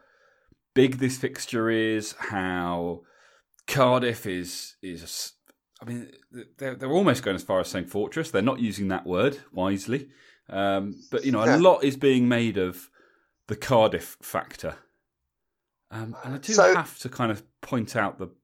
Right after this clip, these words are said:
Speaker 1: recent results in Cardiff for Wales have not been great in this fixture.
Speaker 2: It, it's interesting 'cause I've just recently read a thing from Eddie saying,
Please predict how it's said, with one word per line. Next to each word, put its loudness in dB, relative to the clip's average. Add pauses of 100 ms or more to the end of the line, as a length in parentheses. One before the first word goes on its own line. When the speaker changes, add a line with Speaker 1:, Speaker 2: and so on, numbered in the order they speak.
(180)
Speaker 1:
recent -6
results -4
in -12
Cardiff -10 (220)
for -6
Wales -4 (200)
have -6
not -4
been -2
great 2 (560)
in -2
this -2
fixture. -10 (1900)
Speaker 2:
It, -2 (420)
it's 0
interesting -2
'cause -6 (420)
I've 6
just 0
recently 0
read 4
a -8
thing -2
from -4
Eddie 2
saying, 2